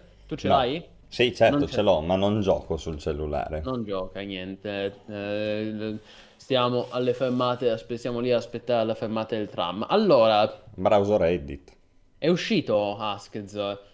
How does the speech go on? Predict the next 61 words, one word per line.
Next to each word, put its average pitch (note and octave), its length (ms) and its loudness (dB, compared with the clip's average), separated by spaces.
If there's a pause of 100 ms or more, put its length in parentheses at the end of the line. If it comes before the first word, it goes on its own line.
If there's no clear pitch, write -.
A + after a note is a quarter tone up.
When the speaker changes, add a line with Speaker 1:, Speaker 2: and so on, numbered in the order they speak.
Speaker 2:
Sì. - 100 4
Speaker 1:
È D3 160 6
arrivato D#3 1120 4
Speaker 2:
E - 80 2
Speaker 1:
il - 0 -
Speaker 2:
sono C#3 220 4
state C#3+ 180 8
Speaker 1:
Diablo. - 80 12
Speaker 2:
aperte C#3 400 10
le B2+ 100 8
gabbie, A#2 400 8
oggi A#2 300 10
anche A#2+ 260 4
i A2+ 80 4
poveri F#2+ 480 6
sono F#2+ 280 -4
entrati. F2+ 840 0 (200)
Speaker 1:
Ciao E3+ 200 2
Speaker 2:
Eh. - 40 -6
Speaker 1:
poveri, A#2 600 2
eh, C3 280 -4
è - 40 -2
arrivato F3+ 340 2
il F3 100 0
Diablo, F#3 400 2
o D#3 160 0
per D#3+ 160 0
meglio E3 200 -2
dire, D#3 260 0
è C#3 100 0
arrivata D3 420 0
Lilith, G#2+ 800 -4
perché A#2+ 420 -2
lei D3 240 0
è - 20 0
la A2 120 0
protagonista A#2 560 -2
Speaker 2:
Perché A#2+ 160 6
non B2 140 6
Speaker 1:
di B2+ 60 2
Speaker 2:
c'è B2+ 180 10
Speaker 1:
tutto. - 20 -2
Speaker 2:
Diablo E2 460 4
nel E2+ 180 -2
gioco, E2 340 2
quanto E2+ 280 0
so. D#2 460 -2
Speaker 1:
Non G3+ 260 2
lo A3+ 120 8
so, B3 180 4
non A#3 180 4
fate A3+ 280 4
spoiler, A3+ 440 6
ragazzi, G#3 360 2
questo G#3 240 -2
Speaker 2:
Ah, - 40 6
Speaker 1:
lo G3 80 8
dico G3 160 4
Speaker 2:
ok. D#3+ 160 4
Speaker 1:
subito, A3+ 560 -2
non F3+ 240 -2